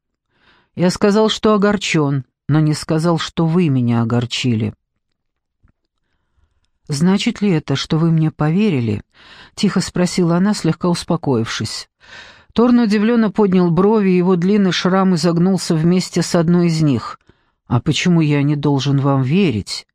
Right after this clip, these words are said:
Офелия совсем растерялась.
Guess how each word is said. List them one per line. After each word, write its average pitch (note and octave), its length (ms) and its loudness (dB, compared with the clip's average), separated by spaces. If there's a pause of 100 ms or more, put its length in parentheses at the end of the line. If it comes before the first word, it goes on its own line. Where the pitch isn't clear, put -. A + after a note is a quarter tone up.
(640)
Офелия A3+ 360 0
совсем F3+ 440 -2
растерялась. C3 840 -4